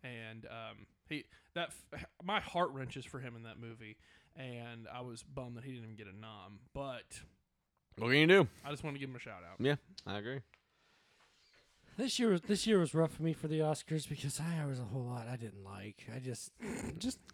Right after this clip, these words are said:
Speaker 2: I mean, I, I
Speaker 3: the
Speaker 1: I
Speaker 3: movies,
Speaker 1: hate everything.
Speaker 3: they didn't have a great choice of, you know, some of the, some of the movies were, were spot on that were good, but as far as the actors go, I was just, yeah. I was, I thought about,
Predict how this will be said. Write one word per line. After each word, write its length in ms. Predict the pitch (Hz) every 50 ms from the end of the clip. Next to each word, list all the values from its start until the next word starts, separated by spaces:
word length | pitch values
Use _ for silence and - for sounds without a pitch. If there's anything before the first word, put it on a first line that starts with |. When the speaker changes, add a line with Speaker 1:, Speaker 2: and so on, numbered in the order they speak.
| -
Speaker 2:
I 80 | - 101
mean, 100 | 120 208
I, 100 | - 269 - -
I 100 | - 180
Speaker 3:
the 80 | 190 190
Speaker 1:
I 100 | 190 196
Speaker 3:
movies, 140 | 202 220 226 240
Speaker 1:
hate 200 | 262 269 269 - - -
everything. 520 | 233 220 208 175 165 175 165 156 185 190
Speaker 3:
they 60 | 190 185
didn't 280 | 240 285 277 - 202
have 320 | 165 156 220 233 233 208 170
a 60 | 147
great 320 | 139 143 160 190 202 190 -
choice 420 | - - 165 170 185 196 - -
of, 140 | 120 123 113 - _ -
you 120 | 156 147
know, 180 | 135 123 120 107 - _ _ _ _ _ _ - _ _ _ _ _ _ _
some 240 | - - 220 233 247
of 60 | 240
the, 100 | 202 190
some 220 | 165 - 233 240 240
of 60 | 208
the 60 | 180
movies 440 | 165 165 170 170 175 190 180 156 -
were, 220 | 160 156 151 143 135 - - _ _ _ _ _ _ _ _ _ _ -
were 60 | 156
spot 300 | - - - 156 156 151
on 200 | 151 151 151 147 143
that 120 | 143 135
were 100 | 135 143
good, 280 | 139 131 151 151 151 131
but 100 | 139 131 - _ _
as 120 | - - -
far 200 | - 214 220 220
as 100 | 190 139
the 200 | - 107 - -
actors 560 | - 107 123 135 135 - - 135 127 127 123 - -
go, 140 | 117 117 123
I 140 | 143 170 180
was 180 | 160 127 -
just, 220 | - 101 - - - - - -
yeah. 380 | - - 117 113 123 120 110 - - _ _ _ _ _ - - - - - _ -
I 60 | - 160
was, 120 | 165 160 143
I 80 | 156 156
thought 280 | - - 196 180 185
about, 340 | 185 160 147 147 147 135 -